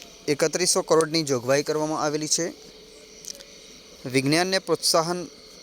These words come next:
કરવા માટે નમો સરસ્વતી યોજનાની જાહેરાત છે મિત્રો. નમો સરસ્વતી યોજના માટે સરકારે, અ, બસો પચાસ કરોડની જોગવાઈ કરેલી છે. નિર્મલ ગુજરાત યોજના હેઠળ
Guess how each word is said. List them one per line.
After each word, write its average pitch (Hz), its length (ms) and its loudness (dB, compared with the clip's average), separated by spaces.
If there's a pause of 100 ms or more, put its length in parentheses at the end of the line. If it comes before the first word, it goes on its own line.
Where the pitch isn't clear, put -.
(120)
કરવા 147 340 2
માટે 165 240 0
નમો 143 300 0
સરસ્વતી 151 500 -2
યોજનાની 151 340 0
જાહેરાત 143 320 2
છે - 240 0
મિત્રો. 147 360 -2 (2750)
નમો 135 220 2
સરસ્વતી 160 560 2
યોજના 156 320 0
માટે 156 240 0
સરકારે, 151 580 2 (240)
અ, 156 40 -4 (1300)
બસો 143 240 0
પચાસ 143 380 0
કરોડની 147 300 0
જોગવાઈ 131 360 0
કરેલી 147 320 -2
છે. 175 260 -2 (1040)
નિર્મલ 143 440 2
ગુજરાત 185 400 2
યોજના 151 380 0
હેઠળ 175 320 0